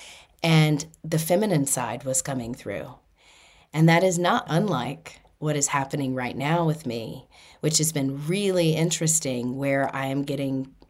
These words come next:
new messages, new insights from guides of mine that I have not been connected with. And if you know me and you've worked with me or listened to me for a little bit of time, I talk to my soul and I talk to God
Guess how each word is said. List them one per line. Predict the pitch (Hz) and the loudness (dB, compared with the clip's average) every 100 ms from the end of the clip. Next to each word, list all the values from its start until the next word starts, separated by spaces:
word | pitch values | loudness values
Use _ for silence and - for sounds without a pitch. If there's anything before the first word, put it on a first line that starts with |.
| _ | _
new | 170 156 170 | -2 2 4
messages, | 208 131 - 143 127 131 165 - - - - _ | 2 0 -2 -4 -4 -4 -4 -4 -8 -20 -20 _
new | 151 190 | 4 4
insights | - 147 139 139 131 - | 4 0 0 0 -2 -4
from | - 139 139 | -2 0 0
guides | 135 131 135 156 160 - | 0 0 2 0 0 -2
of | 175 160 | -2 -2
mine | 170 175 185 160 | 0 0 2 0
that | 139 | 0
I | 139 | 0
have | 151 147 - | 0 -2 -4
not | 135 131 - | -4 -4 -6
been | 147 135 | -4 -4
connected | 139 139 131 151 139 | -4 -6 -4 -6 -8
with. | - - _ _ _ _ _ - - - | -10 -14 _ _ _ _ _ -20 -20 -2
And | 233 | 2
if | 269 | 2
you | 196 | 2
know | 208 233 | 4 6
me | 247 196 180 | 6 4 2
and | 175 | 2
you've | 156 151 | 2 0
worked | 151 170 202 202 | 0 2 2 -2
with | 202 | -4
me | 175 170 | -2 2
or | 165 156 | 2 2
listened | 160 160 165 | 2 0 0
to | 156 | -2
me | 143 | -2
for | 147 147 | -4 -4
a | 139 | -2
little | 139 143 | -2 -2
bit | 143 | -4
of | 139 | -4
time, | - 135 127 | -6 -8 -4
I | 120 180 | -2 -2
talk | 226 - 170 165 | -2 0 0 0
to | 147 | -4
my | 131 | -4
soul | 127 - 143 170 214 | -2 0 2 2 0
and | 190 156 | 0 2
I | 160 | 2
talk | 160 156 160 | 0 -2 -2
to | |
God | 139 135 135 135 | -4 -2 0 -2